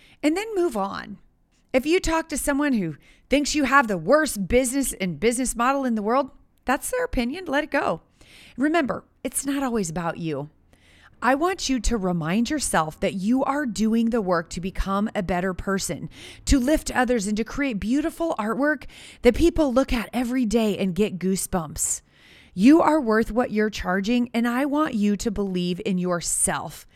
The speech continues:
if just more today than yesterday. Really,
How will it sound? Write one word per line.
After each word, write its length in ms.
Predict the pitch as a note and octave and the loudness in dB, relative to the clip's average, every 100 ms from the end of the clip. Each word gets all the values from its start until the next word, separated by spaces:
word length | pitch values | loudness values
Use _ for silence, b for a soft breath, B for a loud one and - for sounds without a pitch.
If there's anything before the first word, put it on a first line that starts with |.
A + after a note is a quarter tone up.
| B B B B | B B B B
if 240 | D#4 D#4 G#3+ | 2 2 0
just 560 | - C4+ C4+ C#4+ - | -2 2 2 0 2
more 380 | A3 G#3 A3 A#3+ | 4 4 4 2
today 560 | A#3+ C4 G#3 F#3+ F#3+ F#3+ | 0 0 2 2 2 0
than 220 | F#3 G3 | 0 0
yesterday. 720 | F3 E3 - F3 D#3 A#2 C#3+ - _ _ b b b b | 2 -2 -2 -2 0 -2 -6 -12 _ _ b b b b
Really, 320 | G3+ F#3+ | 4 4